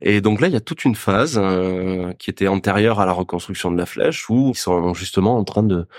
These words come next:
Ils ont fait des fouilles archéologiques, hein, ça, ça fait un peu plus, euh, je crois que c'était en juin, euh, deux mille vingt-deux que ça a commencé.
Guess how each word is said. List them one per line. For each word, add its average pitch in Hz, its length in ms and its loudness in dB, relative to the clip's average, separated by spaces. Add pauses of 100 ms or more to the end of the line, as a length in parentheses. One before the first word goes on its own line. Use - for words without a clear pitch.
(200)
Ils - 60 -2
ont - 20 -2
fait 85 140 -4
des 85 60 -4
fouilles 101 180 0
archéologiques, 92 560 -2
hein, 160 100 -4
ça, 82 300 -2
ça - 180 -10
fait - 140 -10
un 80 80 -4
peu - 120 -16
plus, 87 340 -6
euh, 82 100 -4
je - 60 -12
crois 95 100 -6
que - 60 -6
c'était - 140 -6
en 85 160 0
juin, 92 440 2
euh, 90 220 0 (120)
deux 80 80 -2
mille 87 160 0
vingt-deux 101 280 0
que 185 80 -8
ça - 100 -6
a 131 40 2
commencé. - 420 -4